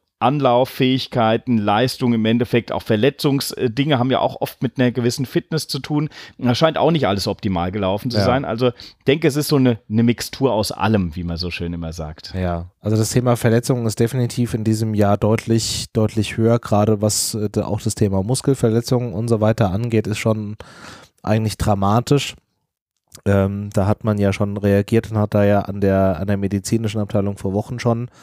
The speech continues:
Speaker 2: ähm, äh, da schon die, die, die Reißleine gezogen.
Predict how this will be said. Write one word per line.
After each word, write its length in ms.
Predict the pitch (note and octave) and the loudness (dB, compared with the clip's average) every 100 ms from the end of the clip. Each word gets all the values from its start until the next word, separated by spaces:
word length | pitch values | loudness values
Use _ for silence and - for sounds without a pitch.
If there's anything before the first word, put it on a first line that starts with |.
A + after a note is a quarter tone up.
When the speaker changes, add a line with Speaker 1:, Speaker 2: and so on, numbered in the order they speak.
| - - - - - | -20 -20 -20 -18 -2
Speaker 2:
ähm, 600 | A2 G#2 G2+ G#2 G2+ A2+ _ _ _ _ _ _ _ _ | 2 4 2 -2 -10 -12 _ _ _ _ _ _ _ _
äh, 400 | - G2+ G2+ D2+ | 0 2 2 0
da 180 | G2+ G#2 | 0 2
schon 300 | G#2 A#2 G#2+ | 2 0 -2
die, 240 | G#2 G#2 G#2 | 0 0 2
die, 160 | A2 | 0
die 100 | A2+ | 2
Reißleine 560 | G#2 G2+ A2 B2 A2 G#2+ | 2 2 2 2 2 0
gezogen. 880 | G2+ - A2 A2 A#2 A2+ A#2+ A2 | -2 -2 -2 -2 -4 -4 -4 -6